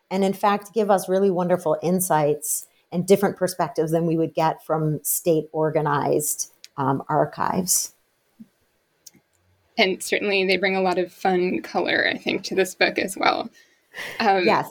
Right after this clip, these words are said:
Speaker 1: I agree. <laughs>
Speaker 2: So let's start with the title, Tunisia's Modern Woman. Who is Tunisia's Modern Woman? What are the characteristics of this sort of hegemonic femininity? And who are the main actors that are shaping this construction of womanhood?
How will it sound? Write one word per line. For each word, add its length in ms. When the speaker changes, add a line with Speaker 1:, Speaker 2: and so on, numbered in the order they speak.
Speaker 1:
I 100
agree. 360
<laughs> 200
Speaker 2:
So 180
let's 240
start 200
with 140
the 180
title, 560
Tunisia's 480
Modern 320
Woman. 380
Who 320
is 340
Tunisia's 400
Modern 280
Woman? 420
What 280
are 120
the 80
characteristics 1000
of 180
this 180
sort 160
of 140
hegemonic 720
femininity? 800
And 320
who 220
are 120
the 100
main 240
actors 500
that 160
are 180
shaping 600
this 240
construction 440
of 100
womanhood? 500